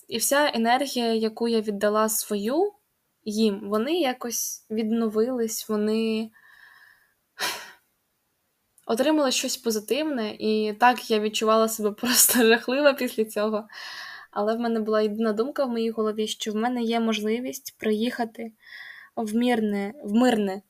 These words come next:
життя, в мирне місто, Київ, Харків та взагалі куди завгодно. І прибути тут таку кількість часу, яка мені потрібна,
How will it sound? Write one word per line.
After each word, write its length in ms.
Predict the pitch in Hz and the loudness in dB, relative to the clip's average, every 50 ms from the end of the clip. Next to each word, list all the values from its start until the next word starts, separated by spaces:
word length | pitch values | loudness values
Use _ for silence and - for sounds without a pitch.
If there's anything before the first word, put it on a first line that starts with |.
| - | -6
життя, 560 | - 208 214 214 - - 202 196 208 233 254 | 0 0 0 0 0 -2 0 0 0 0 -2
в 100 | 233 220 | -2 0
мирне 380 | 214 220 226 226 220 208 202 190 | 2 2 4 2 2 0 -2 -4
місто, 580 | 190 190 196 226 254 - - - - 220 220 214 - | -4 -2 -2 -2 -2 -4 -8 -6 -6 -6 -6 -6 -6
Київ, 480 | - 233 247 247 233 233 220 220 226 | -4 -4 -2 -2 0 -2 -2 -4 -6
Харків 600 | - - - 220 220 220 220 220 220 - - 214 220 - | -8 -2 2 4 4 4 2 -2 -6 -10 -12 -12 -10 -6
та 100 | - 233 | -4 -4
взагалі 300 | 220 226 226 220 214 208 | -2 0 0 0 0 0
куди 220 | - 214 208 220 | 0 2 2 2
завгодно. 580 | 214 214 202 196 - 202 190 190 196 202 214 214 _ - - - - - - - _ _ | 2 0 -2 -2 -4 -6 -6 -4 -6 -10 -12 -14 _ -20 -18 -16 -16 -16 -18 -20 _ _
І 80 | - 220 | -6 -2
прибути 360 | 220 226 214 214 269 277 285 | 0 0 0 2 0 -2 -2
тут 180 | - - 220 220 - - - - _ _ _ _ _ _ - | -2 -2 -4 -6 -6 -18 -20 -20 _ _ _ _ _ _ -8
таку 260 | - 220 220 311 339 | -6 -2 0 0 2
кількість 380 | - 349 302 277 - 233 220 | 4 2 2 2 0 -4 -2
часу, 440 | - - 226 220 - - 214 202 208 214 | -2 -4 -4 -4 -4 -2 -2 -2 -4 -4
яка 300 | 214 208 202 - 247 269 | -6 -6 -2 0 0 0
мені 220 | 277 269 247 247 | 0 0 -2 -2
потрібна, 600 | 226 - 220 214 214 208 208 208 208 202 202 208 | -2 -2 -2 -2 -2 -2 -6 -4 -4 -6 -8 -8